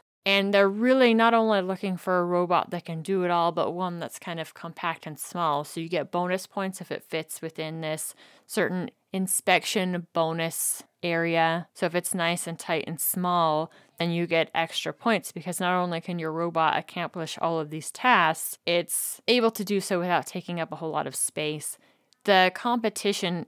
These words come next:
itself takes place in just two minutes and thirty seconds. So you end up having a practice round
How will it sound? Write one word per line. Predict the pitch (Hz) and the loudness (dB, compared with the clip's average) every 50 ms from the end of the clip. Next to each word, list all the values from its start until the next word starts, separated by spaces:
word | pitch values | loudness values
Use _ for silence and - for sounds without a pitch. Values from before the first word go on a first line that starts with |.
| _ - | _ -6
itself | 180 175 - - - - - 208 190 175 156 156 156 160 - - - _ _ _ _ _ - | -6 -4 -4 -4 -4 0 4 6 6 6 6 6 4 0 -2 -8 -20 _ _ _ _ _ -10
takes | - - 202 185 190 - - | -4 -2 -2 -2 -2 -4 -10
place | _ - 202 180 175 175 - - - | _ -2 0 0 0 -2 -6 -8 -8
in | 185 180 180 170 170 170 165 160 | -6 -4 -4 -4 -4 -6 -6 -6
just | - - 180 170 170 - - - - | -4 -2 -2 -2 -2 -2 -6 -8 -8
two | - - - 220 | -6 -2 2 2
minutes | 208 196 185 185 156 - - | 4 4 4 2 0 -2 -4
and | - 170 170 - | -6 -6 -6 -4
thirty | - 160 156 147 156 | -4 -4 -4 -4 -6
seconds. | - - 151 151 - 147 139 131 - | -6 -4 -6 -4 -4 -4 -6 -4 -4
So | - 175 170 | -2 0 0
you | 175 185 175 - | 0 2 2 2
end | - 185 185 190 | 0 2 2 2
up | 190 185 - | 0 0 0
having | - 170 170 170 170 160 | -2 -2 -2 -2 -4 -6
a | 151 | -8
practice | - - - 247 - - - 277 277 - - | -6 -2 0 0 0 0 -2 -4 -4 -2 -2
round | 233 214 208 208 208 208 208 | 0 2 4 4 4 2 0